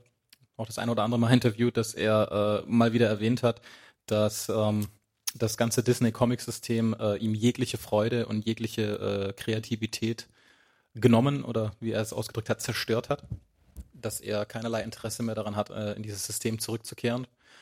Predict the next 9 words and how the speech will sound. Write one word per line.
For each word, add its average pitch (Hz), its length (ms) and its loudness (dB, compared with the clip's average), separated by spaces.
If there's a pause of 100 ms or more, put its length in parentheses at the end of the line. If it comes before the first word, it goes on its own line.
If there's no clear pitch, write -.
(300)
Er 104 160 2
aber 107 320 2
sich 104 180 -6
nach 107 220 0
wie 113 40 -4
vor 113 240 -2
noch 110 140 -4
als, - 340 -8
ähm, 104 320 -4